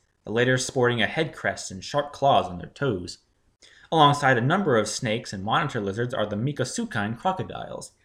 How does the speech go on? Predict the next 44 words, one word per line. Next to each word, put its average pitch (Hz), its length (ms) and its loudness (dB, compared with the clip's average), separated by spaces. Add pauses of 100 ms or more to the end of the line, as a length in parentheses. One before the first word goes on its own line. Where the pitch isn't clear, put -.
(140)
who 113 120 -4
were 101 140 0
semi-aquatic 170 720 0
hunters 104 440 -6
but - 280 -2
seem 127 220 -4
to 117 60 0
have 107 80 -6
been 107 160 -2
competent 113 400 -2
on 87 160 -10
dry 98 240 -4
land. 95 400 -10 (760)
In 262 120 -2
the 302 120 0
oceans, 127 460 0 (240)
marine 175 300 0
life 147 260 4
was 127 120 -2
settling 143 320 0
into 120 180 -2
more 143 240 0
modern 160 420 2
positions. 117 600 -4 (360)
Coral 107 300 4
reefs 113 320 -4
grew 104 240 -4
in 98 60 -4
the 92 80 -8
warmer 95 320 -8
waters 110 460 2
near 98 120 -6
the 101 180 -10
equator, 110 540 -2 (160)
and 170 140 -4
early 120 200 0
cuttlefish 160 580 -2
patrolled 113 360 -4
the 110 60 -6
reefs 104 300 -6
in 151 80 -4
search - 280 -10
of - 140 -16
fish. 120 340 0